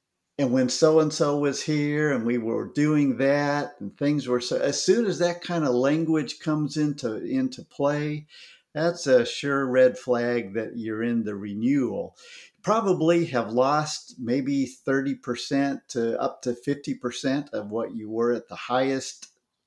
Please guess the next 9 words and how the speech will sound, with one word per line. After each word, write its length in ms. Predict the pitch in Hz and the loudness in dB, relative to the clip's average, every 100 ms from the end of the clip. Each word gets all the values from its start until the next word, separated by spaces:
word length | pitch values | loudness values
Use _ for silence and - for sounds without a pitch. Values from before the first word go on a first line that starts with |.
| _ - | _ -8
you 120 | 127 | -4
know, 100 | 113 | 0
number 420 | 117 127 127 117 | 2 2 2 0
of, 340 | 107 107 92 - | 0 -4 -6 -10
of, 260 | 104 104 - _ _ _ - | -10 -10 -10 _ _ _ -8
of 200 | 120 104 | -6 0
members 640 | 123 139 135 135 135 117 104 | 2 2 2 2 2 0 -2
or 180 | 101 | -2
attenders. 760 | 98 - 139 135 135 139 - | -2 -4 -2 0 -2 -6 -8